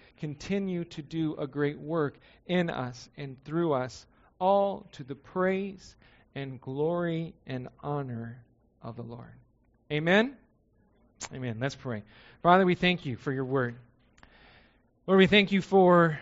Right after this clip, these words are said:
uh, this portion of Scripture talking about John the Baptist and, and his birth and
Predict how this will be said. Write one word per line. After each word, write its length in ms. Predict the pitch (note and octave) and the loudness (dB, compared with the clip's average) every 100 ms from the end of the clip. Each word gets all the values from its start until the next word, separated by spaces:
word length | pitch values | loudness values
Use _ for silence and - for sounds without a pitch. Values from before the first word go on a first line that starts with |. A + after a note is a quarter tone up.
| - - | -14 -14
uh, 280 | C3+ C#3+ D3 | -8 -8 -6
this 420 | C#3+ D#3 C#3+ - - _ _ _ _ _ _ _ _ _ _ _ _ _ _ _ _ _ - | -2 0 0 -8 -14 _ _ _ _ _ _ _ _ _ _ _ _ _ _ _ _ _ -2
portion 380 | G3 G#3+ - F3+ | 4 4 4 -2
of 80 | |
Scripture 720 | - - F#3+ - F#3+ F3+ F3 D#3+ _ _ | 0 2 2 2 0 2 2 -2 _ _
talking 380 | - F3 F#3 F#3+ | -8 -6 -4 -4
about 360 | D#3 D3+ D3 - _ _ _ _ _ _ | 0 2 2 -2 _ _ _ _ _ _
John 260 | C3 D3+ D#3+ | 0 2 2
the 80 | D3+ | 2
Baptist 640 | C#3 D3 D3 - C#3+ C3+ | 2 2 0 -2 -4 -4
and, 260 | C3 B2 B2+ | -8 -10 -10
and 120 | B2+ | -8
his 140 | B2 A#2 | -8 -8
birth 500 | - D#3 D#3 D3 C3 | -2 0 0 -2 -4
and 260 | A#2 A#2 | -8 -10